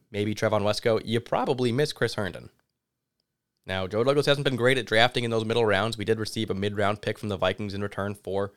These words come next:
Chris, uh, Chris Herndon, but you probably wish that you had Herndon out there because from what you've gotten from Ryan Griffin, Tyler Kroft,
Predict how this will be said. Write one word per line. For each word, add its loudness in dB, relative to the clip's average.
Chris, -4
uh, 4
Chris -2
Herndon, -2
but 0
you -4
probably 2
wish -2
that -8
you -4
had 2
Herndon -4
out -4
there 0
because -4
from -6
what 2
you've -4
gotten 2
from -4
Ryan 2
Griffin, -4
Tyler 0
Kroft, -2